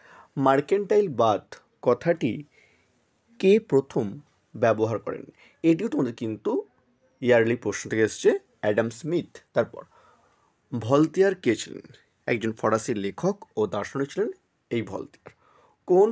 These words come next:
ফরাসি মন্ত্রী মার্কেন্টাইল বাদের সমর্থক ছিলেন? এটাও তোমাদের কিন্তু ইয়ারলি প্রশ্ন থেকে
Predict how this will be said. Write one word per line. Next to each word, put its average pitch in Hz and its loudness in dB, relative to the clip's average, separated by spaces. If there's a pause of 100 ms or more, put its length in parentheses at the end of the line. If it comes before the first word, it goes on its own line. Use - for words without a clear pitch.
ফরাসি 139 0 (100)
মন্ত্রী 101 -6 (600)
মার্কেন্টাইল 160 0
বাদের 147 2 (100)
সমর্থক 107 -4
ছিলেন? 170 -6 (300)
এটাও 175 0
তোমাদের 185 -2
কিন্তু 165 -4
ইয়ারলি 110 0
প্রশ্ন 117 -8
থেকে 113 -6